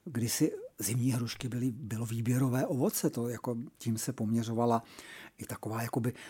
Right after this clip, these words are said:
zámožnost toho sedláka, že mohl mít hrušky třeba do jara společně s jablíčkama. Dneska zimní hrušky nejsou příliš oblíbený ovoce. Takže s tím skladováním, eh,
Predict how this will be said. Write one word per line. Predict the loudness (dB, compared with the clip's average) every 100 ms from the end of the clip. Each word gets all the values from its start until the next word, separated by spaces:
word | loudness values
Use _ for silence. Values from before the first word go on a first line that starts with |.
| -6
zámožnost | 2 4 6 4 4 4 4
toho | 2 2
sedláka, | 2 4 2 2 2
že | 4
mohl | 2 4 4
mít | 6 4
hrušky | 0 -2 -4
třeba | -4 0 2
do | 4 2
jara | 2 0
společně | 0 0 2 2 4
s |
jablíčkama. | 6 6 4 4 2 2 -6 -2
Dneska | 2 4 6
zimní | 8 8 8
hrušky | 6 2 6
nejsou | 6 6 6 4
příliš | 4 2 2 2
oblíbený | 2 4 6 8 6 6
ovoce. | 2 0 0 -4 -6 -10 -10 -4
Takže | 2 8 8 8 -4 -6
s | 2
tím | 8 8
skladováním, | 10 10 12 12 12 12 12 12
eh, | 8 -4 0